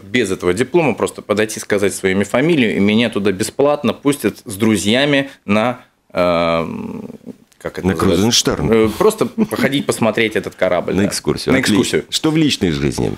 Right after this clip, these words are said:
Speaker 1: Э, ты знаешь, я в отличие от каждодне-, э, э, скажем так, я в отличие от,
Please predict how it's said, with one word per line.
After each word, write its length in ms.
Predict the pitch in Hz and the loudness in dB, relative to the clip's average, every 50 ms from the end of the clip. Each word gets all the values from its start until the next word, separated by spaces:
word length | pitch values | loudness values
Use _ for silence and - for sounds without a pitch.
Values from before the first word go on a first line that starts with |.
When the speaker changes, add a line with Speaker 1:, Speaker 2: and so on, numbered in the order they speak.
| - - _ _ _ _ _ _ _ _ _ _ _ _ _ - | -8 -16 _ _ _ _ _ _ _ _ _ _ _ _ _ 0
Speaker 1:
Э, 540 | - 123 123 127 127 127 127 127 131 127 123 120 - - - - - - | 2 4 4 6 6 4 4 4 4 2 0 -2 -4 -6 -6 -6 -4 -2
ты 100 | - 202 | 0 2
знаешь, 240 | 190 247 277 - - | 4 4 4 2 2
я 160 | - 202 233 | 2 2 4
в 60 | 214 | 4
отличие 580 | 175 165 190 202 196 - - 185 165 160 160 156 | 2 2 2 0 2 2 2 2 4 4 4 4
от 240 | - 151 147 - - - - - - - - - - - - - - - - - - - _ _ _ _ _ _ _ _ _ _ _ _ _ _ _ _ _ _ _ _ _ _ _ _ _ _ _ _ _ _ _ _ _ _ | 4 4 2 0 -2 -6 -8 -8 -8 -10 -12 -12 -14 -16 -18 -18 -16 -16 -16 -18 -18 -20 _ _ _ _ _ _ _ _ _ _ _ _ _ _ _ _ _ _ _ _ _ _ _ _ _ _ _ _ _ _ _ _ _ _
каждодне-, 640 | _ - 143 131 123 139 139 131 127 139 143 139 139 117 | _ -2 0 2 2 2 0 2 2 2 2 4 4 4
э, 0 | |
э, 600 | 127 127 120 117 107 95 117 113 113 107 104 101 - - - - - - - - - - - - | 4 4 4 6 6 6 6 6 4 4 2 -2 -6 -10 -18 -20 -20 -20 -16 -14 -14 -14 -14 -14
скажем 260 | - - 104 101 104 | -10 -6 -4 -4 -2
так, 180 | - 131 - - | -2 0 0 2
я 80 | 131 | 2
в 40 | 131 | 2
отличие 440 | 135 131 - 143 135 135 - 127 113 | 2 2 2 0 0 2 2 2 2
от, 220 | 92 127 127 107 | 4 2 2 2